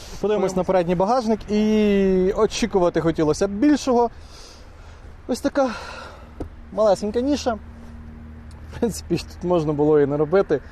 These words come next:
але, але вона є. Ну і, звісно, доступ до рідини. Це, це все, що нам пропонує Zeekr в передньому багажнику.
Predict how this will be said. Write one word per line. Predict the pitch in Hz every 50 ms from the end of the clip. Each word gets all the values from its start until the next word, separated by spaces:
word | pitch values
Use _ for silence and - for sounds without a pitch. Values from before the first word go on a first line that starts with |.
| - - - - - - - - - -
але, | - - 135 175 208 214 175
але | - 156 185 190
вона | 165 156 151 143 131
є. | 123 120 123
Ну | 139 208 277 262
і, | 214
звісно, | 190 214 196 - - 180
доступ | 170 190 190 - - 170 160
до | 170 185
рідини. | 196 185 208 220 240 262 254 - - - - - - - - - - - - - - - - - - - - - - - - - - -
Це, | - - - - 147 160 170 175 160 147 - - - -
це | - 180 180 165
все, | 147 - - 170 170
що | 151 - - 147 143
нам | 147 151 143 123
пропонує | 131 127 117 - 131 139 139 135 123 120
Zeekr | 117 127 151 151 - 143 - - - - - - - - - - - - - - - - - - - - - - -
в | -
передньому | 127 123 127 131 135 127 120 110 - - - - - - - - -
багажнику. | 123 120 120 120 113 110 107 -